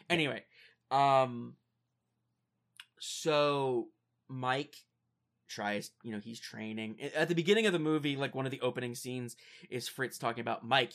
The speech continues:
you gotta learn, you know, you gotta figure out what it is you wanna do."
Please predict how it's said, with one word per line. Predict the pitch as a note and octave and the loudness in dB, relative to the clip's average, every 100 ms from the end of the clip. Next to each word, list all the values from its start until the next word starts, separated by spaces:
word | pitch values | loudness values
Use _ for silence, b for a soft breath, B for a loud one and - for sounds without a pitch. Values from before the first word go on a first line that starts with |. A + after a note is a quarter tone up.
| - | -14
you | A2+ | -8
gotta | A2 A2 A#2 | -4 -2 -2
learn, | A#2 A#2+ A#2+ A#2 - | -4 -6 -6 -6 -8
you | B2+ | -8
know, | G#2+ | -8
you | A#2+ | -6
gotta | C3+ | -6
figure | C3+ C#3+ C#3+ | -4 -2 -2
out | - _ - | -4 _ -12
what | B2+ C3+ | -6 -4
it | C3 | -4
is | A#2 | -6
you | B2 B2 | -8 -8
wanna | A#2 A2+ | -8 -10
do." | G#2+ F2 | -12 -18